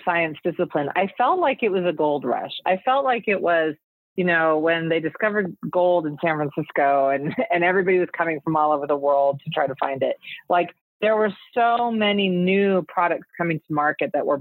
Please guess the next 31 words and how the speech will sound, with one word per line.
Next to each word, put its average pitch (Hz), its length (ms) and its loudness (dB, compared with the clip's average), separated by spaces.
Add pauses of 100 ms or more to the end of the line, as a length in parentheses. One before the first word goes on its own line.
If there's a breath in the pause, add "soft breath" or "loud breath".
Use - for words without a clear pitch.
(100)
brand 202 420 2
new 135 300 0 (340 loud breath)
and 185 240 2
that 175 340 2 (440)
either 269 320 0
were 302 140 0
developed 208 640 0
by 180 160 2
really, 175 800 0 (380)
you 185 100 0
know, 170 140 0
young 170 560 2
entrepreneurs 165 960 0
that 151 320 2 (280 loud breath)
were 156 460 0 (100)
successful 156 1000 0 (260)
computer 180 560 0
science 160 400 -2 (260)
coders 165 420 0
themselves 165 600 0
in 151 140 -2
college 202 480 0
maybe, 170 260 2
and 151 100 0
then 156 200 0
wanted 156 340 0
to 156 120 -4
create 160 280 0
a 147 80 0
new 151 180 -2
way 143 220 2